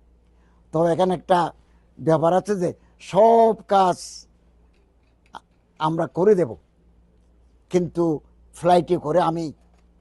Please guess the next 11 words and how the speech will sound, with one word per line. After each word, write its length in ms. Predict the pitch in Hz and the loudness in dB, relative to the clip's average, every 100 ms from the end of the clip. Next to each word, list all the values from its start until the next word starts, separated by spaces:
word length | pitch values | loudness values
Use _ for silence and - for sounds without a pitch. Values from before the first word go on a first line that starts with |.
| _ _ _ _ - | _ _ _ _ -8
সৌদি 280 | 160 156 151 | -4 -2 -2
আরব 160 | 143 123 | -4 -4
হজে 180 | 117 139 139 | -6 -4 -8
আসতে 180 | - 143 | -8 -8
পারবো 220 | 127 117 120 | -8 -8 -12
না। 60 | 113 - 156 | -14 -10 -2
এর 80 | 160 151 | 0 0
আগে 160 | 147 156 - _ _ 165 | -4 -8 -10 _ _ -8
নতুন 200 | 165 156 147 | -6 -4 -2
গভর্নমেন্টের 480 | 156 160 143 156 139 - _ | -2 -4 -6 -6 -8 -12 _
হাতে 240 | 151 - | -8 -6